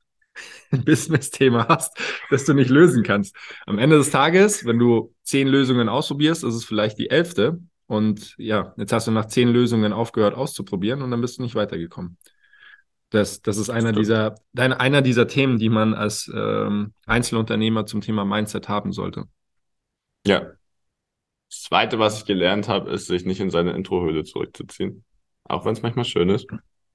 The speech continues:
Speaker 2: Aber <laughs> man sollte schon mit dem Mindset rangehen, dass, ähm,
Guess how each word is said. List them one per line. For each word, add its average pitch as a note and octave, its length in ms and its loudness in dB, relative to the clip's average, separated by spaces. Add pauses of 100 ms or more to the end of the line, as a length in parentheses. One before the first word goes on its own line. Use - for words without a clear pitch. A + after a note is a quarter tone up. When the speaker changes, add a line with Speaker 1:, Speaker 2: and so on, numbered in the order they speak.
(280)
Speaker 2:
Aber F#2+ 640 0 (640)
<laughs> - 600 -20
man G#2 180 -4
sollte G#2 240 2
schon A2+ 180 2
mit G#2 120 0
dem G#2 100 2
Mindset G2+ 360 2
rangehen, G#2+ 420 2
dass, G2 360 -2
ähm, F#2 600 0